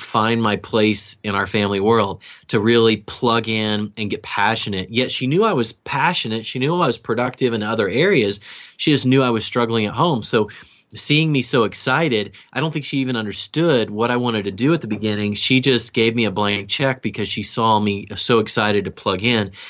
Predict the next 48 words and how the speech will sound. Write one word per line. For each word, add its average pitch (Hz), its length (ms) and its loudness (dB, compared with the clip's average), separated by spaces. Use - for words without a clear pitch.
And 117 180 2
then 110 320 2
after 120 360 2
she 113 160 -6
started 101 260 -2
seeing 110 300 -2
the 98 40 -4
results, 117 540 2
then 107 160 -8
she 123 220 -4
was 117 160 -2
all 101 180 -2
about 101 280 0
it 95 60 -4
as 95 160 -6
well. 110 460 4
And 95 320 -8
she's 104 220 -4
been 101 220 0
my, 95 300 0
my 101 80 -2
partner 101 340 -2
in 98 60 -6
crime 104 320 0
ever 95 240 -2
since. 107 460 0
In 92 80 -8
fact, 98 320 0
she's, 104 380 -4
she's 123 240 0
coming 120 260 0
along 107 320 2
with 107 220 0
me 107 100 0
in 95 120 -2
Ziegler 101 280 0
Family, 104 400 0
and 95 80 -4
she's - 160 -8
helping 110 300 -2
me 104 80 -2
with 98 160 -4
a - 20 -6
lot 104 180 2
of 101 60 2
stuff - 220 0
we're 101 80 0
doing 98 340 2